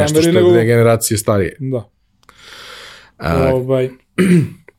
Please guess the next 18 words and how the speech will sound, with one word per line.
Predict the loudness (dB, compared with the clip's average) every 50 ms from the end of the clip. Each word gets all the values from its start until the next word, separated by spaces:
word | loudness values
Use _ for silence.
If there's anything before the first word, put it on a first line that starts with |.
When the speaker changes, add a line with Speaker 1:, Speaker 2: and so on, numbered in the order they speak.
| _ _ _ _ _ _ -20 -20
Speaker 2:
šta | -12 -6 -4 -4
ste | -4 -2 0 0
vi | 0 0 0 0
tu, | 0 0 0 0 -4 _ -4
mislim, | -2 -2 0 0 -2 -4 -4
ono, | -8 -8 -8 -8
šta | -8 -4 -2 -2
su | -2 -2 -2 -2
bile | 0 2 2 0
stvari | -2 -2 -2 -2 0 0 -2 -2
koje | -2 0 0 0
si | 0 -2 -4
ti | -4 -4 -4
tu | -2 -4 -8
postavljao? | -6 -6 -6 -6 -6 -6 -6 -6 -6 -6 -6 -10
Kako | -6 -4 -4 -4 -2 -4 -4
je | -4 -2
to | 0 0 0 -2 -4